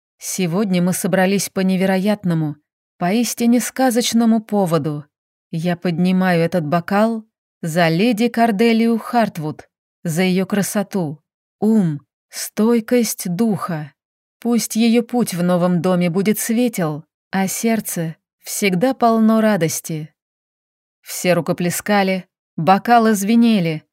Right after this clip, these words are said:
Марлена расчувствовалась, вытирая слёзы. Я вынудила себя улыбнуться, подняла свой бокал с вином и едва пригубила, но оно встало комом в горле.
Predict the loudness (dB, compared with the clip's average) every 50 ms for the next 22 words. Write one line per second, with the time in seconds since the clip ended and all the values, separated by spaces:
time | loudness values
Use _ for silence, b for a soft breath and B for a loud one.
0 | _ _ _ _ _ -4 -2 0 2 2 2 2 2 4 4 4 4 2 2 0
1 | -2 -4 -4 -4 -4 -4 -4 -2 0 2 2 2 0 0 -2 -2 0 0 2 4
2 | 4 4 2 2 0 -2 -2 0 0 0 0 -2 -4 -6 -6 -10 _ _ _ _
3 | _ _ _ -6 -4 -2 0 0 0 2 0 0 0 0 0 0 0 0 -2 -2
4 | -2 0 2 2 2 2 0 0 0 0 0 0 0 -4 -4 -6 -6 -6 -8 _
5 | _ _ _ _ _ _ _ -4 -2 0 0 2 2 2 2 2 0 0 -2 -2
6 | -2 0 0 0 0 2 2 4 4 2 0 -2 -2 0 0 2 2 2 2 0
7 | -2 -6 _ _ _ _ -2 -2 0 2 0 0 2 0 0 0 -2 -2 -2 -2
8 | -2 -2 -2 -2 -2 -2 -2 -4 -6 -10 _ _ _ _ _ _ _ _ -6 -2
9 | -2 0 0 0 0 -2 -2 -4 -6 -4 -2 0 0 0 0 -2 -4 -2 -2 0
10 | 0 0 -2 -2 -2 -2 -2 -2 -2 -2 -4 -4 -6 -6